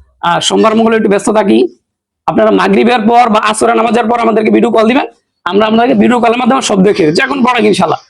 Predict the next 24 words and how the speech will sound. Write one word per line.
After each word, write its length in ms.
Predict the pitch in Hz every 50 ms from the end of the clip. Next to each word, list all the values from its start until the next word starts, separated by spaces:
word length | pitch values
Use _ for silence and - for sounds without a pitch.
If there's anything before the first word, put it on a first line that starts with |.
| _ _ _ _ - 160
গায়েলদের 360 | 175 190 214 220 202 226 220
কাপড় 240 | 220 208 202 220 220
থেকে 160 | 220 226 226
শুরু 240 | 214 - 226 214 208
করে 160 | 214 214 208
গায়েলদের 340 | 185 190 196 196 196 202 196
পাঞ্জাবি, 520 | - 196 202 202 208 214 208 220 220 220 - _ - - _ _ _ -
প্লাস 240 | 185 185 190 - 220
হচ্ছে, 440 | 202 190 - 233 214 214 214 - - _ _ _ _ _ -
আহ, 260 | - 160 165 160 156
প্রিন্টের 340 | 156 - - 208 196 220 220
শাড়ি, 340 | 220 226 214 214 220 220 214
লুঙ্গি, 500 | 208 208 220 220 220 214 220 220 220 - - -
বা 100 | 185 190
এই 60 | 196
যে 60 | 214
আমার 120 | 208 202
পিছনে 220 | 214 226 - 220 208
যত 140 | 233 226 233
কাতান 300 | 226 220 220 226 220 220
দেখতেছেন, 380 | 226 - - - - 277 294 - - _ _ _ _ -
টাঙ্গাইলের 300 | - 190 196 202 220 233
শাড়ি 180 | 220 233 226 226
ইনশাআল্লাহ 340 | 220 - - - 247 -